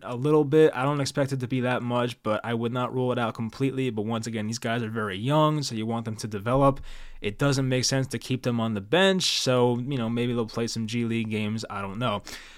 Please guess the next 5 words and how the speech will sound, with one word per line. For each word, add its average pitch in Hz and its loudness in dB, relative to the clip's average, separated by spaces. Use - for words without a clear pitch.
Uh, 147 6
twenty-second 190 4
overall, 151 6
Dariq 135 2
Whitehead, 135 4